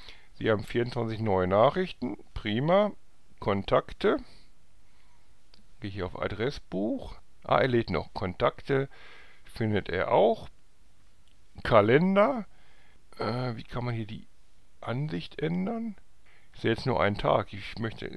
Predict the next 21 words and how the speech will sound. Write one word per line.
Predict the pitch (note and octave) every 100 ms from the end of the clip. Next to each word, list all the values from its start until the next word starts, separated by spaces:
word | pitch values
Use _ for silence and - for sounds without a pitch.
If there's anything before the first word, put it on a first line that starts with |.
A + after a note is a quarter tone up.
| -
die | G#2 G#2
ganze, | A2 A#2+ - A2+
ähm, | G2 A2 A2 G#2+ - - - - - - - - - -
ganze | C#3 G#2 G#2+ F#2+
Woche | E3 - F#2+
sehen. | G2+ G2+ D#3 F#3 - - - - - - -
Ach, | - C#3 - -
ach, | -
hier | C3 -
oben. | C3+ G#2+ - - - - - - - - -
Ah | - B2 C3
ja, | F#2+ D#2+
hier | G#2+ -
oben. | F#2+ F#2
Wer | G2
lesen | C3 C3+
kann, | G#2
ist | G2
klar | - G#2
im | G2+
Vorteil. | A#2+ C3+ F3 F#3+